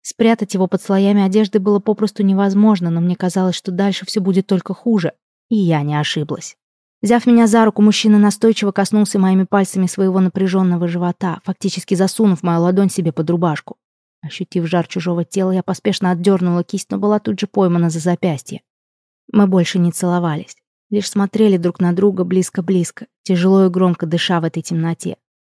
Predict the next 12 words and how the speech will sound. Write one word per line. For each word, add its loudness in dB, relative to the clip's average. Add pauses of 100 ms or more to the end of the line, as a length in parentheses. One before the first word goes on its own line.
(120)
Светом 0
нам 4
служили 2
маленькие 2
тусклые -2
огоньки, 0
что -6
последовали -2
за 0
мной 2
на 2
лестницу. -6